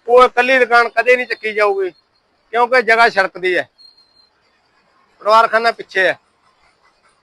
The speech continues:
ਪਰਿਵਾਰਖਾਨੇ ਦਾ ਅਸੀਂ ਕੁਝ ਨਹੀਂ ਰੋਕਿਆ। ਬਾਕੀ ਮੇਰੇ ਨਾਲ ਜਥੇਦਾਰ ਮਲਕੀਤ ਸਿੰਘ ਹੈ,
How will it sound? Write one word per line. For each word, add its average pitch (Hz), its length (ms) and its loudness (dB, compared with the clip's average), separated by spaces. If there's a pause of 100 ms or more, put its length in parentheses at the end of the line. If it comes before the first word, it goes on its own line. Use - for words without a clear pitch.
(400)
ਪਰਿਵਾਰਖਾਨੇ 226 540 2
ਦਾ 240 120 -2
ਅਸੀਂ 220 100 -2
ਕੁਝ 208 180 -8
ਨਹੀਂ 220 120 -4
ਰੋਕਿਆ। 170 320 -4 (2000)
ਬਾਕੀ 202 280 -2
ਮੇਰੇ 247 260 4
ਨਾਲ 240 420 6 (1500)
ਜਥੇਦਾਰ 226 380 4
ਮਲਕੀਤ 226 360 -4
ਸਿੰਘ 240 240 -2
ਹੈ, 226 140 4